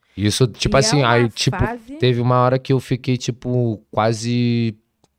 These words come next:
Speaker 1: quatro, cinco meses fazendo isso direto, tá ligado? Aí o patrão chegou pra mim e falou, o Chiclete chegou pra mim e falou, "Bril, não tem mais pra que você continuar aqui."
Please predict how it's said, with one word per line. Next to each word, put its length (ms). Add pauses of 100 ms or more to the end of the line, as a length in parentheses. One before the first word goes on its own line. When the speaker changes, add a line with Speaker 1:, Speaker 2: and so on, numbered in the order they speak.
(1000)
Speaker 1:
quatro, 280
cinco 200
meses 220
fazendo 380
isso 180
direto, 480
tá 100
ligado? 300
Aí 60
o 60
patrão 460
chegou 280
pra 100
mim 100
e 40
falou, 220 (180)
o 80
Chiclete 320
chegou 200
pra 140
mim 60
e 20
falou, 200
"Bril, 340 (1600)
não 240
tem 340
mais 280
pra 200
que 200
você 260
continuar 560
aqui." 360